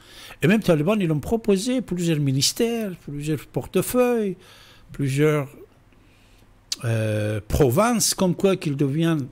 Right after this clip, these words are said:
ses, ses, ses, ses fidèles, euh, préfets, et cetera. Il a tout refusé.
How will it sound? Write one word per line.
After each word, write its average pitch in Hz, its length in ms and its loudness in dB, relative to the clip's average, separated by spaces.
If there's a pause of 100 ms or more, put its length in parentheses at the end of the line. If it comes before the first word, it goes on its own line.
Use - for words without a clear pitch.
(400)
ses, 104 320 -6
ses, 113 320 -4 (800)
ses, 104 880 -6 (180)
ses - 220 -4
fidèles, 139 640 0 (680)
euh, 101 300 -6 (100)
préfets, 214 500 2
et 165 80 -4
cetera. - 260 -4
Il 196 120 2
a 214 40 2
tout 311 400 0
refusé. 233 540 -2